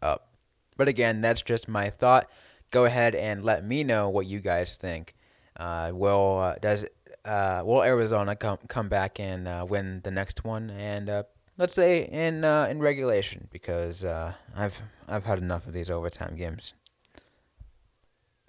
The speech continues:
But hey, guys, uh, you can go ahead now and get more sports news in less time with our new Locked On Today podcast. Peter Bukowski hosts Locked On Today, a daily podcast breaking down the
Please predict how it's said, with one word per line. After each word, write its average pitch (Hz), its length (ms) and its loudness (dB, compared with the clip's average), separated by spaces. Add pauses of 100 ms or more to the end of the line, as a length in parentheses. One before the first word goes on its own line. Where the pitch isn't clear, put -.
(360)
But 160 160 12
hey, 175 180 8
guys, 156 400 12
uh, 143 240 10
you 165 100 4
can 185 120 -2
go 180 100 12
ahead 160 260 6
now 180 540 8
and 170 360 2
get 190 160 10
more 220 340 10
sports - 520 6
news 180 440 0 (720)
in 170 240 4
less 190 260 8
time 156 840 2 (300)
with 165 540 8 (880)
our 208 120 8
new 220 120 12
Locked 208 220 12
On 208 160 6
Today 208 460 4
podcast. 180 960 2
Peter 117 180 -2
Bukowski 117 520 -2
hosts 151 280 -2
Locked 143 340 -2
On 143 180 2
Today, 139 360 2
a 160 120 -4
daily 104 340 0
podcast 113 500 2
breaking 170 300 0
down 202 320 2
the 190 100 -2